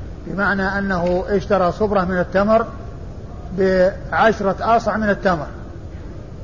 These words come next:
عشرة آصع من التمر، فأحدهما معلوم والثاني مجهول، وذلك لا يجوز، لأنه لا بد من التساوي ولا بد من التماثل،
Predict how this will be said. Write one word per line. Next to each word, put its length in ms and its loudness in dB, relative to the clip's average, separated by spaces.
عشرة 380 0
آصع 440 4
من 140 2
التمر، 380 2
فأحدهما 1000 4
معلوم 360 2
والثاني 380 2
مجهول، 400 2
وذلك 460 4
لا 280 6
يجوز، 340 4
لأنه 560 2
لا 140 8
بد 300 4
من 220 0
التساوي 920 2
ولا 200 4
بد 220 2
من 180 0
التماثل، 680 -2